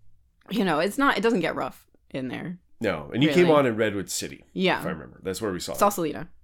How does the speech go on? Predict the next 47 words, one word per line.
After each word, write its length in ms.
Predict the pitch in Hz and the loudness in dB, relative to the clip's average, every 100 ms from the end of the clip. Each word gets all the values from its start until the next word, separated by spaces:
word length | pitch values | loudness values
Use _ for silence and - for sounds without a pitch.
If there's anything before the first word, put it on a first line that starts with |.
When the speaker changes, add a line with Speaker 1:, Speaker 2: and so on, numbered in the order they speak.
| - - - - | -20 -20 -20 -2
Speaker 1:
Well, 320 | 214 208 208 208 | 8 10 10 8
I 140 | 233 | 6
for-, 260 | 285 269 196 | 6 4 4
okay, 180 | 170 - | -2 -4
anyway. 240 | 170 151 - | -4 -4 -4
Speaker 2:
We 60 | |
saw 160 | 185 185 | 2 4
you 80 | 165 | 4
in 40 | |
Sausalito. 420 | 139 127 117 113 | 2 0 0 0
Oh, 120 | 135 131 | 2 4
Speaker 1:
Yeah. 220 | - 110 | 2 0
Speaker 2:
sorry, 300 | 151 180 190 | 4 4 4
saw, 40 | - | 2
saw 180 | 180 | 0
you 60 | 175 | 4
in 40 | 156 | 4
Redwood 220 | 147 143 | 4 2
City, 280 | 123 110 101 | -2 -2 -2
but 220 | 101 98 | -4 -4
you 160 | 95 | -10
came 260 | - 107 101 | -6 -4 -2
on 220 | 95 92 | 0 -2
of-, 100 | 85 180 | -4 -4
Speaker 1:
Yeah. 200 | 175 - | -4 -4
Speaker 2:
officially 400 | 98 - 87 82 | -6 -6 -8 -10
in 100 | 160 | -10
Sausalito. 480 | - - 65 - | -10 -10 -14 -6
Speaker 1:
Yeah, 180 | 180 - 180 | -4 -4 -6
Speaker 2:
Yep. 120 | 180 | -10
Speaker 1:
yeah. 120 | - - _ _ - | -10 -12 _ _ -20
Speaker 2:
Makes 180 | 170 - | -16 -12
sense. 120 | - | -2
Speaker 1:
Um, 480 | 185 180 165 165 160 - | 0 2 2 2 -2 -4
and 360 | 175 180 180 185 | -2 0 0 0
so 160 | 233 247 | 2 2
it's 120 | 285 | 4
not 200 | 349 220 | 2 4
rough, 400 | 196 208 226 - - | 4 4 2 -16 -10
and 520 | 165 160 156 156 165 175 _ _ _ - | -4 -2 -2 -2 -4 -8 _ _ _ -8
I 80 | 175 | -2
was 160 | 180 180 | 0 2
like, 420 | 185 180 180 - _ - | 0 0 -6 -16 _ -12
"Yeah, 360 | 240 302 294 277 | 2 6 6 6
it'll 120 | 269 | 4
be 120 | 285 | 2
fine." 580 | 277 285 294 269 226 180 | 4 4 4 2 0 -4